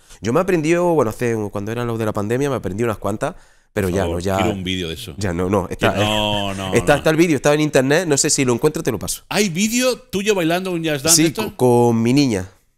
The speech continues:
Speaker 1: A ver si lo encuentro, te lo paso un
Speaker 2: Por
Speaker 1: día.
Speaker 2: favor, compañeros de comunicación,
Speaker 1: No,
Speaker 2: eh,
Speaker 1: no, no, déjalo.
Speaker 2: hacer el favor, busca, pon en
Speaker 1: Sí.
Speaker 2: YouTube,
Speaker 1: Creo que
Speaker 2: Joaquín bailando.
Speaker 1: Lo bloqueé, lo bloqueé.
Speaker 2: Seguro,
Speaker 1: Ah,
Speaker 2: seguro.
Speaker 1: seguramente.
Speaker 2: <laughs> Seguro.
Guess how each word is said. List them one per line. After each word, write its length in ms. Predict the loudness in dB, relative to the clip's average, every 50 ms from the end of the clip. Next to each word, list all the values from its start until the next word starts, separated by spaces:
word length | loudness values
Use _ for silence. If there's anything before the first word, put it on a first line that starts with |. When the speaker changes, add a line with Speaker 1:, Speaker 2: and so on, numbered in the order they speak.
| _ _ _ _ _ _ _ _ _ -4
Speaker 1:
A 60 | 0 0
ver 80 | 2 2
si 80 | 4 2
lo 60 | 2
encuentro, 320 | 2 2 0 -2 -2 -2
te 100 | -2 0
lo 120 | 0 0 0
paso 220 | 0 -2 -2 -2
un 40 | -2
Speaker 2:
Por 100 | -2 -2
Speaker 1:
día. 100 | -2 -4
Speaker 2:
favor, 240 | -4 -2 -2 -2 -2
compañeros 440 | -4 -4 -4 -2 -2 0 0 0 -2
de 80 | -2
comunicación, 640 | -4 -6 -6 -6 -6 -4 -4 -4 -4 -4 -6 -8 -10
Speaker 1:
No, 320 | -6 0 4 4 6 6
Speaker 2:
eh, 40 | 6
Speaker 1:
no, 180 | 4 2 2 0
no, 160 | -2 -4 -4
déjalo. 200 | -4 -4 -4 -2
Speaker 2:
hacer 140 | 0 0 0
el 120 | 0 0 0
favor, 440 | -2 -2 -2 0 0 0 -2 -2 -4
busca, 260 | -6 -8 -10 -12 -8
pon 140 | -4 -4 -4
en 80 | -2
Speaker 1:
Sí. 60 | -2 -4
Speaker 2:
YouTube, 360 | -4 -2 -2 -2 -2 -4 -6 -12 _ _ _ _
Speaker 1:
Creo 140 | -8 -4 -4 -2
que 60 | -2
Speaker 2:
Joaquín 280 | -2 -2 -2 -4 -6 -4
bailando. 600 | -2 -2 0 0 0 -2 -2 -4 -4 -4 0 2
Speaker 1:
Lo 80 | 2
bloqueé, 480 | 2 2 2 2 2 0 0 -2 -6 -12
lo 120 | -12 -10 -10
bloqueé. 280 | -10 -8 -8 -8 -8
Speaker 2:
Seguro, 460 | -6 -4 -4 -2 -2 -2 -2 -4 -4 -6
Speaker 1:
Ah, 40 |
Speaker 2:
seguro. 380 | -6 -6 -6 -6 -8 -8 -10 -12
Speaker 1:
seguramente. 100 | -14 -12 -10 -10 -10
Speaker 2:
<laughs> 140 | -4 -4 -2
Seguro. 480 | -2 0 -2 -2 -2 -2 -4 -4 -6